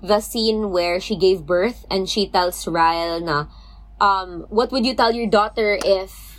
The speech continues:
this man blah? What do you tell your daughter if," I feel like some people would like that scene. But me, kay, I didn't na. After the mom scene, I was like, "Okay, this is solved."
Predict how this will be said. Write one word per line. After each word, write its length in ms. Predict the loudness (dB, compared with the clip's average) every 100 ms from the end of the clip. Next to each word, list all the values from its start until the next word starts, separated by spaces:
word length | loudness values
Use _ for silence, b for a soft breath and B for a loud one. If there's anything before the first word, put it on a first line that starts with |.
| -12
this 340 | 0 0 0
man 320 | 0 0 2
blah? 300 | 2 2 2
What 160 | 0 -2
do 60 | -2
you 80 |
tell 160 | -2 -2
your 140 | 0
daughter 300 | 2 2 0 -2
if," 200 | -2 -8 b b
I 180 | 0 2
feel 480 | 2 -6 -12 -6 -2
like 260 | 0 -2 -6
some 280 | -2 -2 -2
people 680 | -4 -2 0 2 2 0 -8 -20 -20 -6
would 300 | 0 0 2
like 300 | 2 2 -2 -12 -16 -2
that 260 | -2 -2
scene. 360 | -6 -6 -4 0
But 140 | -2 0
me, 180 | -4 0
kay, 120 | 0
I 220 | 2 0
didn't 300 | 0 -2 -2
na. 200 | -6 -4
After 260 | -4 0 0
the 80 | 2
mom 200 | 2 2
scene, 160 | 0 -2
I 60 |
was 160 | -2 -2
like, 120 | -4
"Okay, 280 | -2 -2 -2
this 240 | 0 0 0
is 180 | -6 -2
solved." 420 | 0 0 -2